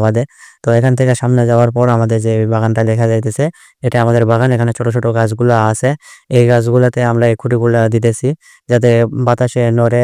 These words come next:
না যায় এবং সমস্যা না হয়। আ-, আমরা এই, উম, পুঁতে দেওয়ার চেষ্টা করতেছি, পুঁতে দিয়ে এই গাছগুলো আমরা বেঁধে দেবো। গাছগুলো অনেক দিন আগে লাগানো হয়েছে, কোনোভাবে খুঁটি দেওয়া হয়নি। তো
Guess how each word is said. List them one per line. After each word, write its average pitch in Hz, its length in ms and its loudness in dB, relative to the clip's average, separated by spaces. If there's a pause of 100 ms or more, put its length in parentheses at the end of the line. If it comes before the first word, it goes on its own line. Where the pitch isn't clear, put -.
(100)
না 120 200 -2
যায় 120 200 2
এবং 113 280 -2 (440)
সমস্যা 117 360 -4
না 117 180 2
হয়। 120 200 -2 (440)
আ-, 117 240 0
আমরা 127 300 2 (140)
এই, 123 200 2 (300)
উম, 113 440 -2
পুঁতে 127 260 -4
দেওয়ার 127 180 4
চেষ্টা 120 260 -6
করতেছি, 120 340 -2
পুঁতে 120 280 0
দিয়ে 135 160 2
এই 123 80 4
গাছগুলো 117 320 0
আমরা 113 120 -2
বেঁধে 110 180 0
দেবো। 104 260 -2
গাছগুলো 117 360 0 (160)
অনেক 123 260 0
দিন 120 100 -2
আগে 117 180 0
লাগানো 117 280 0
হয়েছে, 120 280 -2 (380)
কোনোভাবে 123 540 2 (180)
খুঁটি 123 200 -2
দেওয়া 117 220 2
হয়নি। 104 260 -2 (400)
তো 113 80 0